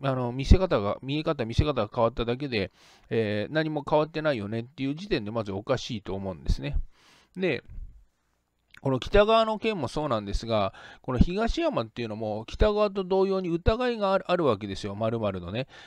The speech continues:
えー、で、それに関して全然、えー、触れてもいないし、えー、この、お、ね、えー、まあ、東山は十月二日の会見で、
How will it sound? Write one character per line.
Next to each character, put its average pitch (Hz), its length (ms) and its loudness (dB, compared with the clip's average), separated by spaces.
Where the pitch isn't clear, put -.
え 143 120 -2
ー、 - 20 -6
で、 156 100 -4
そ 220 160 2
れ 269 80 -4
に 285 140 -8
関 269 180 0
し - 40 -8
て 117 100 -2
全 185 260 -2
然、 180 200 0
え 151 100 0
ー、 - 20 0
触 143 140 0
れ 185 140 2
て 196 120 -4
も 120 140 -4
い 107 80 -4
な 113 160 0
い 92 80 -2
し、 92 340 -6
え 131 140 -2
ー、 - 20 -2
こ 143 140 -2
の、 139 260 4
お、 127 240 2
ね、 131 300 0
え 104 440 -4
ー、 - 80 -10
ま 120 360 0
あ、 - 20 -18
東 214 380 0
山 143 220 2
は 107 100 0
十 139 220 -4
月 156 240 -4
二 - 160 -12
日 147 100 -2
の 143 100 -2
会 139 220 2
見 135 220 -8
で、 143 180 -2